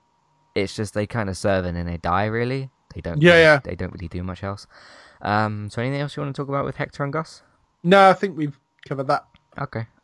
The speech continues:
Speaker 1: Uh, so last thing before we get to some feedback is, uh, Mike and the slow montages, which we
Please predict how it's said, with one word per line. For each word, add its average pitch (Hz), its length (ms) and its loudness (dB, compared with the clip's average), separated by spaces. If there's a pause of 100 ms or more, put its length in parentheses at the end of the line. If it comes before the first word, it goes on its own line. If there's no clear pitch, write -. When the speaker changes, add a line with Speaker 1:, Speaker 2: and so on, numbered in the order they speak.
Speaker 1:
Uh, 113 200 4
so 123 160 -8
last 135 320 -4
thing 110 160 -6
before 101 240 -10
we 98 80 -8
get 98 120 -10
to - 100 -20
some 95 160 -14
feedback 95 560 -4
is, 92 300 0
uh, 98 180 4
Mike 110 340 0
and 101 140 -2
the 98 60 -6
slow 92 180 -8
montages, 90 800 -6
which 92 260 -12
we 90 240 -8